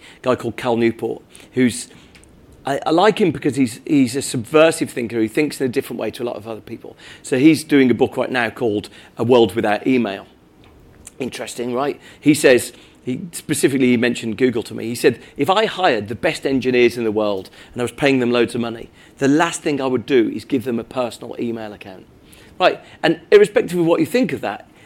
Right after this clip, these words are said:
as a thought experiment, what an interesting thought experiment. What would it look like if you didn't give them a personal email account? Maybe you give them a group email account with notifications and updates, but you don't give them a personal one.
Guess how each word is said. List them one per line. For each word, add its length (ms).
as 200
a 80
thought 460
experiment, 600
what 140
an 40
interesting 420
thought 280
experiment. 420
What 200
would 100
it 80
look 200
like 360
if 120
you 60
didn't 380
give 180
them 220
a 100
personal 360
email 320
account? 340
Maybe 280
you 40
give 200
them 160
a 40
group 360
email 320
account 360
with 140
notifications 800
and 100
updates, 400
but 40
you 40
don't 160
give 140
them 120
a 40
personal 360
one. 140